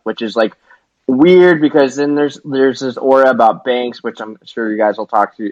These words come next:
like, talk about all throughout, like, tomorrow. Like, God, I hope she's okay. But, like, the fact that they were just so lazy, it's just like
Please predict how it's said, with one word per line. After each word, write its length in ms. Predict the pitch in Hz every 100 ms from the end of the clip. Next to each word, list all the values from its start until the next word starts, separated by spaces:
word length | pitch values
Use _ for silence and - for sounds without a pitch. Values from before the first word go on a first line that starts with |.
| -
like, 340 | 107 110 98
talk 200 | 113 104
about 280 | 98 101 -
all 180 | 98 98
throughout, 400 | - 104 98 87
like, 160 | 98 -
tomorrow. 680 | 98 98 98 98 95 95 - _
Like, 220 | 76 90 - _ -
God, 240 | 98 92
I 60 | 92
hope 140 | 95
she's 180 | - 87
okay. 520 | 73 - 143 143 143
But, 280 | 123 123 -
like, 280 | 117 107 - _ _ _ -
the 100 | -
fact 280 | - 233 294
that 120 | 302
they 200 | 226 226
were 180 | 220 175
just 320 | 165 - -
so 460 | 139 143 185 190 -
lazy, 800 | 120 104 113 143 254 175 123 127
it's 120 | 131
just 200 | 165 -
like 220 | 180 170